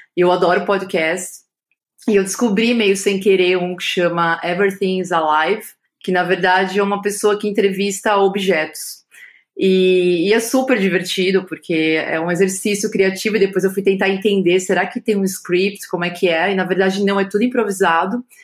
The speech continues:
É, ele escolhe atores diferentes pra, pra cada objeto, assim, como um casting pra objeto,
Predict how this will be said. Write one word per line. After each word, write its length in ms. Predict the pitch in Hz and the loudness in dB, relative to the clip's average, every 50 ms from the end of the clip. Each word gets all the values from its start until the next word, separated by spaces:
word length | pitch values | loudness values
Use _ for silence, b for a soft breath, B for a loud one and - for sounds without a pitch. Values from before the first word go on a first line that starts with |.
| B B B B B B _ | B B B B B B _
É, 380 | - 180 180 175 175 175 170 185 | -2 0 2 2 2 2 2 0
ele 100 | 190 196 | 0 0
escolhe 480 | 190 - - - 214 202 214 220 208 | -2 -6 -2 0 2 2 4 4 2
atores 420 | 185 180 - - 190 185 185 196 185 | 0 0 2 2 2 2 2 0 -2
diferentes 760 | 185 190 190 - 190 180 175 170 170 185 208 240 226 - - | -2 -4 -2 0 0 2 2 0 0 0 -2 -2 -4 -6 -4
pra, 460 | - 190 175 170 165 165 160 160 160 | -2 0 2 2 2 0 0 -2 -2
pra 220 | 160 - - 165 160 | -4 -4 -6 -6 -2
cada 220 | - 180 175 175 | -2 0 0 0
objeto, 600 | 175 170 180 170 170 180 165 160 175 190 190 - | 0 0 -2 0 0 2 2 2 0 0 -2 -6
assim, 180 | 180 - - - | -10 -12 -12 -8
como 140 | - 160 170 | -6 -4 -4
um 80 | 175 175 | -4 -4
casting 500 | - - 170 170 170 175 - - 180 170 | -2 -2 0 0 -2 -4 -6 -8 -8 -6
pra 160 | - 170 165 | -2 0 0
objeto, 680 | 165 160 170 160 165 160 151 156 190 208 - - 269 | 0 0 -4 -2 -2 0 0 0 -2 -2 -2 -6 -6